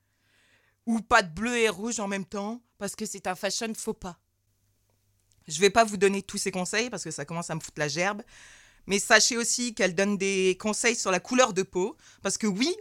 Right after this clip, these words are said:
on ne peut pas tout porter quand on a la peau noire. C'est incroyable comment elle me fout en rage en fait cette émission.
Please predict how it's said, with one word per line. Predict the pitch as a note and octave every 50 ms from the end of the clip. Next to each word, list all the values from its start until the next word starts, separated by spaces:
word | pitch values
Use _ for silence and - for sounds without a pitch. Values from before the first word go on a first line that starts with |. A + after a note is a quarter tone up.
| -
on | - F#3
ne | F#3+
peut | D#3 - F#3
pas | - A3 A#3 -
tout | _ - - C4+
porter | A#3 - A3 - - - - A3+ G#3+
quand | - - D#3+ - -
on | E3 D#3+
a | D3+ D3
la | C#3+ -
peau | - C#3+
noire. | C#3 C3 B2+ B2+ C#3+ G#3 B3 _ _ _ _ _ _ _ _ _ - - - - - -
C'est | - - G#3
incroyable | G3+ G3 - - A3 G#3+ A3 A#3 A#3+ A#3+
comment | - A#3+ G3+ G3+ G3 F#3+
elle | F#3 F#3
me | F3
fout | - - G3 F3
en | E3+
rage | D#3+ D#3+ F#3 A#3 A#3+ A#3 G#3+
en | G#3+ G3+
fait | - A3 A3 -
cette | - F#3+ - F#3
émission. | F3+ F3+ F3 - - - G#3 A3+ C4+